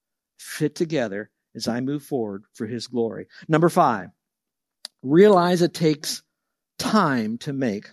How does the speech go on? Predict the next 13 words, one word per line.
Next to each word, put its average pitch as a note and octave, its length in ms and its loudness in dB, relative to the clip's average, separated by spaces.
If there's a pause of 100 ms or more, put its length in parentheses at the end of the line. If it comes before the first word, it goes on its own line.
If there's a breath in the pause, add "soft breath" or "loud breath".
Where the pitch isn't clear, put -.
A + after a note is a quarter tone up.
(120)
a A#2+ 80 -6
wise A2 420 -6
decision. A#2 500 -2 (680)
Realize C#3+ 400 6
that D3 100 4
it C3+ 120 0
takes C3+ 260 -4
time B2 520 -2
to C3+ 120 -10
make B2 480 -6 (140)
a A#2 100 -8
wise A2+ 460 -8
decision. - 560 -6